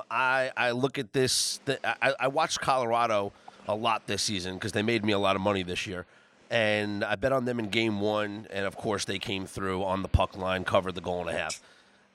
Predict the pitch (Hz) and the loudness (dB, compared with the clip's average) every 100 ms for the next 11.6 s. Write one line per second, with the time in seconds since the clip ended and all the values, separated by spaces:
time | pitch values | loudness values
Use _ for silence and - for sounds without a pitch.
0 | _ _ - 151 175 160 147 143 - 131 | _ _ -2 0 2 0 2 0 0 -2
1 | 123 123 113 92 120 120 117 120 117 120 | 2 2 2 0 2 2 4 4 2 -4
2 | _ _ - 139 156 151 123 135 131 123 | _ _ 0 0 2 0 0 0 2 4
3 | 120 - 117 - 110 - - 123 131 127 | 2 2 -4 -2 -2 -2 -4 0 0 0
4 | 98 - - - - 127 147 160 165 170 | -6 -10 -12 -10 -2 2 2 0 -2 -4
5 | 180 110 131 151 147 175 185 - - - | -6 -2 0 0 0 0 2 0 -2 -12
6 | - _ 101 127 147 151 147 - - 131 | -20 _ -4 0 0 0 -2 -2 0 2
7 | 123 120 113 110 110 113 - 98 95 110 | 4 4 0 2 2 2 0 -8 0 2
8 | 135 135 - 120 139 127 123 117 113 110 | 2 -2 -6 -4 -2 -2 -4 -10 -8 -10
9 | 113 113 107 98 147 160 165 143 135 165 | -6 -4 0 4 4 4 0 -2 -2 0
10 | 151 151 165 165 - - 139 - 135 131 | 0 0 2 0 -2 2 2 2 -2 0
11 | - 147 156 - 165 165 | 0 0 0 0 2 2